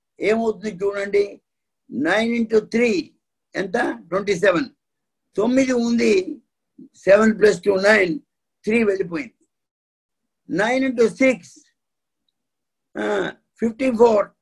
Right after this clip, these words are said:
నైన్ ఉంది, ఆరు వెళ్ళిపోయింది. Therefore, భగవంతునితో మనం ఎదుర్కొన లేవండి. అది opposite గా వెళ్తే, దుష్టకర్మలతో వెళ్తే మనం లేకుండా పోతాము.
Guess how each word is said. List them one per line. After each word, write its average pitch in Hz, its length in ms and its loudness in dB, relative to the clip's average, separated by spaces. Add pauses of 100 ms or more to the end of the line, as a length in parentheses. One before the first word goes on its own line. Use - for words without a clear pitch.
(320)
నైన్ 233 360 -2
ఉంది, 247 380 -4 (260)
ఆరు 202 240 -4
వెళ్ళిపోయింది. 175 560 -8 (420)
Therefore, 240 560 -2 (280)
భగవంతునితో 226 840 0
మనం 208 260 -4
ఎదుర్కొన 208 500 -2
లేవండి. 165 600 -2 (500)
అది 180 200 -6
opposite 214 640 -6
గా 196 80 0
వెళ్తే, 202 640 -2
దుష్టకర్మలతో 202 840 -6
వెళ్తే 196 580 -2 (260)
మనం 220 420 -2
లేకుండా 240 420 4
పోతాము. 208 680 -6